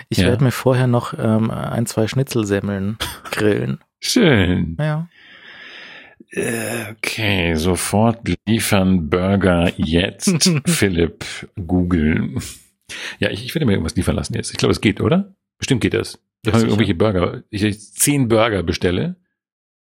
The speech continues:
Speaker 2: Mindestbestellwert hundert Euro, kein Problem. Bestellen Sie, geben Sie einfach alles. Bringen Sie mir so viele Burger, wie hundert Euro ausmachen.
Speaker 1: Ich, ich bin ja, äh, in, in München, äh, war ich ja relativ weit am Stadtrand, sprich am letzten Ortsschild.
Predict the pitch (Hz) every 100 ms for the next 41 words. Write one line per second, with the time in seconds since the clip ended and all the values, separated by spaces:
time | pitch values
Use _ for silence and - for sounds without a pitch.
0 | _ _ _ _ - 180 98 95 90 98
1 | 90 90 98 87 95 104 90 87 69 76
2 | 90 - - - - 98 78 - 156 92
3 | 90 82 87 82 - - - 143 147 160
4 | 143 117 107 117 98 90 85 87 85 87
5 | 92 - 80 - - - - - _ _
6 | - - 131 151 - - - 165 165 143
7 | - 151 - _ _ - 135 143 - 143
8 | 147 135 143 - 143 131 139 120 113 107
9 | 113 107 - - 110 107 113 117 120 110
10 | - 110 110 117 110 120 131 135 127 131
11 | - 113 - 113 107 107 - - 117 117
12 | 120 - 170 135 -